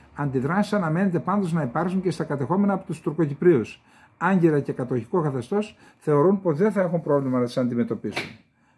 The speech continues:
Λοιπόν, αυτά. Αυτά. Τεράστιο ζήτημα και σας ερωτώ, έχετε ακούσει μία λέξη, μία, μία, μία λέξη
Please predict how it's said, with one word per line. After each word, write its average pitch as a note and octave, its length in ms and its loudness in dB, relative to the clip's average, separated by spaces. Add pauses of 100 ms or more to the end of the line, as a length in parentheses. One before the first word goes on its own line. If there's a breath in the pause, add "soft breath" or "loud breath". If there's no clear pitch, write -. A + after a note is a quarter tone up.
Λοιπόν, E3+ 380 0 (540)
αυτά. F3 640 0 (1080)
Αυτά. F#3 520 -2 (500)
Τεράστιο A#3 420 6
ζήτημα B3+ 560 2 (400)
και A3 100 -6
σας G3+ 220 0
ερωτώ, A3 300 4 (400 loud breath)
έχετε A3 500 4
ακούσει A#3 560 2
μία G3+ 420 8
λέξη, E3 580 2
μία, G#3+ 540 4
μία, G3 380 6
μία F3+ 360 4
λέξη D#3+ 480 0